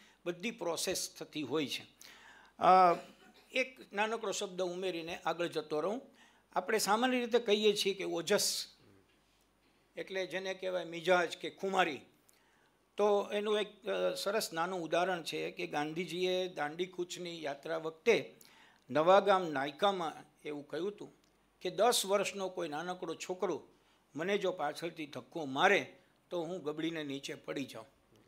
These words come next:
પણ મારું મેળવેલું બીજું બળ, મારું મેળવેલું બીજું બળ મને કોઈ ગમે તેવા બળવાન સામે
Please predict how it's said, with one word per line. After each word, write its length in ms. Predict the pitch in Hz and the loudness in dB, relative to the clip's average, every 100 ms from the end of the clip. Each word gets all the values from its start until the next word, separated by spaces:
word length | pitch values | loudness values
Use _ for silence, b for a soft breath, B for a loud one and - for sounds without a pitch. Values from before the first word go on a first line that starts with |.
| b b b _ | b b b _
પણ 380 | 196 226 269 269 - - _ _ _ _ - | 6 8 8 4 -4 -18 _ _ _ _ -6
મારું 500 | 139 147 196 277 285 | 6 10 10 10 8
મેળવેલું 520 | 247 240 233 240 254 | 8 8 8 6 0
બીજું 560 | 185 202 208 254 240 165 | -2 -4 2 2 2 6
બળ, 320 | 208 185 127 - - _ _ _ _ _ _ - | 10 10 8 -2 -18 _ _ _ _ _ _ -2
મારું 320 | 139 175 233 | 0 2 0
મેળવેલું 640 | 202 170 180 185 208 233 | -2 -2 -2 -4 -4 -6
બીજું 480 | 151 180 156 190 156 | -8 -8 -4 -4 2
બળ 320 | 180 175 160 185 B B B - | 6 6 6 2 B B B -4
મને 240 | 160 226 | 0 2
કોઈ 300 | 226 214 240 | 2 4 4
ગમે 460 | 196 156 165 226 311 | 4 2 4 6 6
તેવા 340 | 277 262 240 | 8 6 6
બળવાન 560 | 202 165 190 190 202 196 | 4 0 0 0 -2 -2
સામે 560 | - 185 220 202 139 | -2 2 4 2 -2